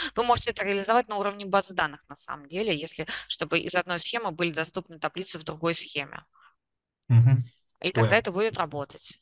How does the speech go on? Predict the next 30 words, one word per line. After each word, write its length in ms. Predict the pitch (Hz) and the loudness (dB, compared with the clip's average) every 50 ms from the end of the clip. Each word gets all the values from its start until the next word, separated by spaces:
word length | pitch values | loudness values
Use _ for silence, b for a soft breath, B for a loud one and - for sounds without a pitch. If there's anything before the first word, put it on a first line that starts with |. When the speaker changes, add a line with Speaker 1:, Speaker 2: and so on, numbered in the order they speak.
| _ _ | _ _
Speaker 1:
А, 200 | - - - - 110 110 | -16 -10 -8 -4 -2 0
а 100 | - 120 | 0 0
Speaker 2:
Мгм. 0 | |
Speaker 1:
если 380 | 120 156 190 - - - 185 185 175 170 170 165 | 2 2 0 0 -2 -2 0 2 2 2 2 2
на 120 | 175 175 | 0 -4
уровне 220 | 165 165 175 180 | -6 -6 -10 -14
файна, 380 | 175 - - 202 233 262 254 - | -10 -2 0 2 2 2 0 -4
у 140 | - - 165 175 | -6 -6 -6 -6
него 440 | 175 170 156 165 180 196 208 208 | -6 -6 -4 -2 0 2 2 2
в, 100 | 202 - | 0 -2
как 500 | - - 160 160 160 - - - - - - | -6 -4 -2 -2 -2 -2 -6 -16 -14 -14 -14
у 120 | - - - _ _ _ | -14 -16 -16 _ _ _
подключения 680 | - 180 - - 180 175 165 - 208 220 214 190 170 156 | -10 -8 -6 -6 -6 -2 0 0 0 0 0 -2 -4 -2
есть 160 | 165 175 - | -4 -4 -4
такой 240 | - 151 - 170 165 | -8 -8 -4 -2 -2
атрибут, 420 | 156 - - 151 151 160 180 185 - | -2 -4 -6 -10 -8 -8 -8 -8 -8
как 300 | - 156 160 - - - - _ _ _ | -6 -8 -8 -8 -10 -18 -20 _ _ _
паттерн 420 | - 170 190 - - - - 190 - _ _ - | -2 0 0 -2 -2 -6 -8 -8 -10 _ _ -12
или 180 | 170 170 165 170 | -10 -10 -8 -8
схема. 640 | - - - - - 156 147 143 139 - - - B B B B B B B - | -8 -8 -8 -8 -6 -6 -6 -6 -8 -10 -16 -20 B B B B B B B -12
И 60 | 175 | -10
мы 180 | 170 175 175 | -8 -6 -4
видим 280 | 160 165 160 - 156 156 | -4 -4 -6 -6 -8 -6
таблицы, 440 | - 165 147 156 180 220 - - - | -4 -4 -2 0 0 -2 -2 -4 -6
только 280 | - 165 170 160 - 160 | -6 -6 -6 -4 -4 -4
относящиеся 560 | - - 151 160 - 170 170 - - - - | -4 -4 -8 -8 -8 -6 -4 -4 -4 -4 -4
к 80 | - - | -6 -8
этой 180 | 156 - - - | -10 -10 -10 -10
схеме 440 | - - - - - 160 165 156 | -10 -10 -10 -10 -12 -14 -14 -14
данных. 380 | 147 147 147 143 151 - _ _ | -14 -14 -14 -14 -14 -16 _ _